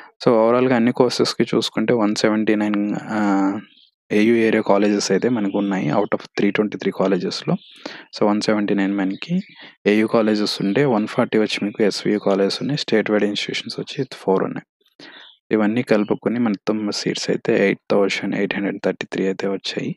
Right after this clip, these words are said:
So ఏపీలో, so ఏయూ, ఏయూఎన్లో వచ్చి మనకి four eight double seven seats అయితే overall-గా అన్ని courses. And మనకి ఎస్వీయూ region seats చూస్తే త్రీ థౌజండ్ ఎయిట్ హండ్రెడ్ అండ్ నైంటీ టూ seats అయితే ఉన్నాయి.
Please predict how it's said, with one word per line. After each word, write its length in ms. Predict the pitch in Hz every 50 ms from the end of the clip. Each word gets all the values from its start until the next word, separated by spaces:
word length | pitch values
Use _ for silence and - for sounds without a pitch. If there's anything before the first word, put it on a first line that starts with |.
| _ _ _ - - - - - - _ -
So 120 | - - 110 104 104 104 104 -
ఏపీలో, 440 | 110 107 - - - 117 113 113 113 113 - - -
so 140 | - - 104 98
ఏయూ, 320 | 101 101 104 107 101 98 82 - - - - -
ఏయూఎన్లో 760 | 110 107 113 117 117 117 110 110 110 107 - - - 117 110
వచ్చి 200 | 107 110 - -
మనకి 360 | - 104 98 104 - - 165 180 185 - - - - - - _ _ _ _ _ _ - - -
four 280 | - - 107 110 113 113 -
eight 240 | 107 107 107 - 131
double 280 | 127 - - - 107 104
seven 280 | - - 104 104 101
seats 280 | 98 - - - - -
అయితే 180 | - - - 139 139
overall-గా 400 | 131 110 101 95 95 98 101 98
అన్ని 160 | 95 98 101
courses. 400 | - - 101 - - 160 - - - - _ _ _ - - - - - - - - - - -
And 300 | - - 98 95 - 104 101 - -
మనకి 460 | 110 107 107 104 98 - - 101 101 101 101 98 98 - - - - - -
ఎస్వీయూ 320 | 104 - - 120 117 117
region 360 | 113 117 107 104 110 110 107 110
seats 300 | - - 104 - - -
చూస్తే 320 | - - - - - - 160 160
త్రీ 220 | - - - 104
థౌజండ్ 380 | 95 107 101 101 107 113 107 110
ఎయిట్ 240 | 110 104 98 95
హండ్రెడ్ 240 | 101 104 104 98 101
అండ్ 120 | 98 95 95
నైంటీ 320 | 95 92 98 101 104 107
టూ 140 | - - 101
seats 260 | 104 101 92 - -
అయితే 200 | 113 - 101 - 113
ఉన్నాయి. 280 | 101 - - - -